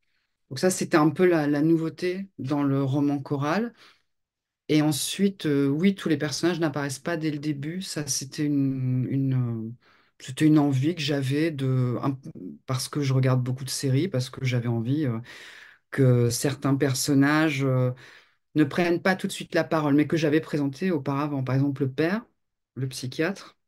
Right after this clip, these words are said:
sans trop spoiler, il intervient assez rapidement puisque le fils rentre au bercail et que le père n'a absolument aucune envie qu'il loge à la maison. Donc, on l'entend parler, on l'entend s'exprimer, on l'entend beaucoup se plaindre et,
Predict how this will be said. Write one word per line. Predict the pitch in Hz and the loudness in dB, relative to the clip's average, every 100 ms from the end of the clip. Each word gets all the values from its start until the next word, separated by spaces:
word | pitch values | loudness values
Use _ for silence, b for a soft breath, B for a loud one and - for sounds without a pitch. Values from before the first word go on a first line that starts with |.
| _ | _
sans | - 143 | -2 0
trop | 131 143 | 0 -2
spoiler, | 127 - 127 123 170 247 - _ _ _ _ _ _ _ _ - | -2 2 2 4 2 0 -4 _ _ _ _ _ _ _ _ 2
il | 143 | 6
intervient | 131 131 127 123 120 | 6 4 2 4 2
assez | 120 131 | 0 -2
rapidement | 117 120 143 190 220 | -4 -2 0 2 0
puisque | - 135 | -2 -2
le | 123 | -2
fils | - 131 - | -2 -6 -2
rentre | 147 131 | -2 -2
au | |
bercail | 127 120 - 151 143 | -2 -2 -2 -4 -2
et | 131 | -4
que | 131 113 110 B B B | -2 -4 -6 B B B
le | 123 | -4
père | 127 139 | 0 2
n'a | 131 | 0
absolument | - - 135 131 | -2 -2 -2 0
aucune | 220 208 185 165 | -2 -2 -2 0
envie | 143 135 135 135 | 0 -2 -4 -6
qu'il | - 139 135 | -4 0 2
loge | 143 135 | 2 2
à | 127 | 2
la | 117 | 2
maison. | 117 113 165 254 B B B B B B B B B - | 0 0 -2 -2 B B B B B B B B B 2
Donc, | 151 131 | 4 4
on | 135 | 4
l'entend | 127 117 - 143 | 6 4 2 -2
parler, | 131 131 127 170 269 | 0 0 2 2 2
on | 165 | 0
l'entend | 127 135 | -2 -4
s'exprimer, | 131 135 131 - - 123 147 196 208 | -6 -8 -12 -12 -2 2 4 4 4
on | 139 | 2
l'entend | 117 123 131 | 0 0 2
beaucoup | 131 135 131 151 | 2 2 -2 -6
se | 139 - | -4 -4
plaindre | 123 139 147 170 175 147 127 | 0 2 4 6 4 2 -2
et, | 127 127 120 120 | -2 2 2 0